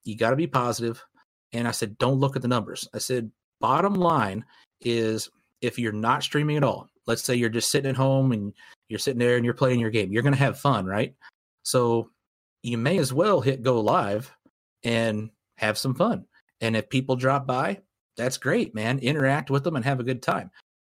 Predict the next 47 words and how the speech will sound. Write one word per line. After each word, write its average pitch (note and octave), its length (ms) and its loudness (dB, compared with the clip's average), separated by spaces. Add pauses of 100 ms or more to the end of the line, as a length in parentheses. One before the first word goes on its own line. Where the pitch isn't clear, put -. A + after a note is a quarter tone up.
(420)
But A#2 300 0
regardless C3 520 2
of B2 80 0
if C3 100 0
they A2+ 100 0
drop C3 260 0
by C#3+ 160 4
or A2+ 100 2
not, C#3+ 340 0 (360)
you're D3 140 0
having D#3+ 360 0
fun. C3+ 400 -2
You're B2+ 120 0
just C#3+ 220 -4
doing D3+ 300 4
what D3 120 0
you C#3 320 0
n-, B2+ 100 0
would C3 160 2
normally C3+ 380 2
do. A#2+ 220 0
You're G2+ 160 -4
just, C3+ 340 -4 (360)
just C#3+ 240 -4
be B2+ 80 0
yourself D#3 600 0
and G#2+ 100 -6
just A#2 200 -4
play C3+ 240 2
a C#3+ 40 2
game, B2+ 280 0
man, G#2+ 220 -2
and G2+ 80 -8
have B2+ 260 2
fun A#2 260 2
and G2+ 120 -2
enjoy A2+ 380 0
it. - 180 -4 (480)
And B2 280 2
it B2+ 120 2
doesn't D#3 260 2
matter E3+ 240 4
how C#3 140 4
many G#2+ 160 2
people G#2 260 -4
drop G2 260 0
by. F#2 220 -6